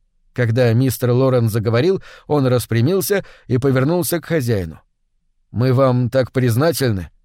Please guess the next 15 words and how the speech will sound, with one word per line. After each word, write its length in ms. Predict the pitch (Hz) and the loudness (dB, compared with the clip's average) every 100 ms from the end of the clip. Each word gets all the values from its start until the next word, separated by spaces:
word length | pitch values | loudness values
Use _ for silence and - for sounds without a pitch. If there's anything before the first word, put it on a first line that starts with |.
| _ | _
сказал 460 | - - 113 117 110 | -12 -2 0 0 -2
он. 220 | 101 95 - _ _ _ | -6 -8 -10 _ _ _
"Бесконечно 800 | 92 131 - 120 139 156 - 143 | -4 -4 0 0 2 0 -2 -2
признательны". 720 | 135 135 139 123 117 104 95 _ _ _ _ _ | 0 0 0 0 -2 -6 -8 _ _ _ _ _
Мистер 440 | - 131 131 - 120 | -6 -4 -4 -2 0
Лоренс 460 | 120 160 170 147 | 2 2 0 -2
кашлянул 640 | - 131 143 160 175 220 196 - - - | -2 0 0 0 0 0 -2 -10 -20 -4
и 180 | 127 127 | 0 0
издал 360 | 101 156 170 | 2 2 2
нечто 420 | 143 160 - 160 | 2 -2 -2 -2
вроде 320 | 139 139 135 139 | 0 0 0 -2
смешка. 560 | 135 127 - 95 82 _ _ | -2 -4 -4 -8 -10 _ _
"Да 240 | 403 170 160 | -2 0 0
что 360 | - 127 127 | 0 0 0
там", 220 | 110 95 | 0 -6